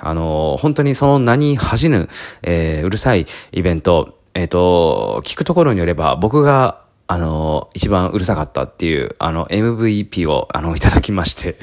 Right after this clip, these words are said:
<laughs> ですね。あの、本当にどのバンドもですね、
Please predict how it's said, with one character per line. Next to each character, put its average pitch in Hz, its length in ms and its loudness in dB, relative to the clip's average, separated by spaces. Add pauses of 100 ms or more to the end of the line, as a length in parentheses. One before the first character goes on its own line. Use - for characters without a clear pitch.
<laughs> - 100 -12
で - 200 -8
す - 160 -6
ね。 - 80 -18 (1300)
あ 113 120 0
の、 104 300 -2 (260)
本 180 380 0 (540)
当 156 160 4
に 147 160 2
ど - 120 4
の 107 140 2
バ 80 140 -2
ン 82 240 -2
ド 90 100 4
も 87 260 4
で 80 120 -2
す 78 160 2
ね、 78 440 -2